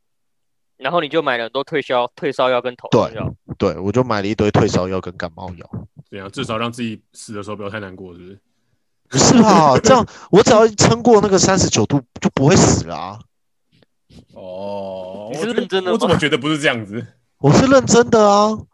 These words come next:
Speaker 2: 因为
Speaker 1: 干，你在台湾欸，你有什么好担心的？
Speaker 2: 因为通常不是会烧坏吗？谁知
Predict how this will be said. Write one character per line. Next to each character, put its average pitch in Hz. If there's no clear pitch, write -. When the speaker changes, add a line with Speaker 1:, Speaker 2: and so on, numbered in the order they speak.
Speaker 2:
因 -
为 -
Speaker 1:
干， 285
你 147
在 214
台 151
湾 151
欸， 131
你 139
有 170
什 165
么 156
好 127
担 127
心 120
的？ 107
Speaker 2:
因 240
为 262
通 240
常 165
不 151
是 160
会 190
烧 139
坏 143
吗？ 113
谁 107
知 117